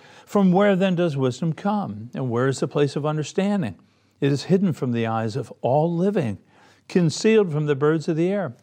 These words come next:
God understands the way to it. He knows its place. He looks to the ends of the earth. He sees everything under heavens, but we don't.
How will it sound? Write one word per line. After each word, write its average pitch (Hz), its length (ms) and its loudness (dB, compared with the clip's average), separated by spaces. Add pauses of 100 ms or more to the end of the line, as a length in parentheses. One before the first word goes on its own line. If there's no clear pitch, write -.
God 127 240 2
understands 143 640 0
the 120 100 0
way 117 300 2
to 196 220 0
it. 226 100 -4 (400)
He 202 280 2
knows 160 320 4
its 123 180 -8
place. 190 520 -2 (420)
He 233 120 4
looks 147 320 2
to 175 140 2
the 175 140 4
ends 196 240 2
of 202 60 -2
the 196 120 4
earth. 233 260 2 (320)
He 240 160 2
sees 220 300 0
everything 220 360 0
under 151 200 -2
heavens, 143 300 -2
but 180 200 -4
we 214 240 -2
don't. 214 600 -4